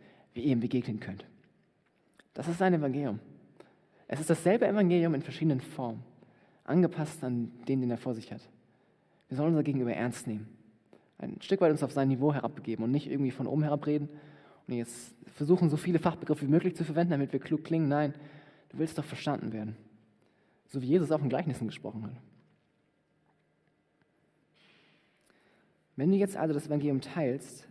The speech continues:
dann nimm dir Zeit, das Evangelium zu erzählen, dass dein Gegenüber da abholt, wo er ist. Ähm, beim Thema Evangelisieren ist es aber so wichtig, dass wir in Erinnerung behalten, dass das Gebet dem Evangelisieren vorausgeht. Es ist nicht so, dass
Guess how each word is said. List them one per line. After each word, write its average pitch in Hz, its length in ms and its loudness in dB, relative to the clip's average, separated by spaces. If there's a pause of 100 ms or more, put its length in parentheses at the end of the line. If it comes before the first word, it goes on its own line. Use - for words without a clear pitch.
dann 135 100 2
nimm 160 140 6
dir 143 100 4
Zeit, 143 560 -4 (540)
das - 100 -12
Evangelium 139 320 0
zu 131 120 -4
erzählen, 135 280 0
dass 120 120 -4
dein 131 140 0
Gegenüber 113 280 -2
da 151 140 -2
abholt, 113 360 -6
wo 113 80 -4
er 85 80 -2
ist. - 240 -12 (1600)
Ähm, 113 420 -8 (720)
beim 131 240 0
Thema 175 280 8
Evangelisieren 143 560 4
ist 139 80 -2
es 131 100 -4
aber 120 160 -4
so 147 340 2
wichtig, 175 480 0 (460)
dass - 240 -8
wir 120 160 -2
in 120 80 -4
Erinnerung 139 400 0
behalten, 139 480 -2
dass - 140 -10
das 127 160 -6
Gebet 160 440 0 (400)
dem - 80 -10
Evangelisieren 127 500 0
vorausgeht. 123 520 -8 (1500)
Es 143 140 -8
ist 143 140 -8
nicht 190 220 6
so, 170 240 4
dass 135 220 0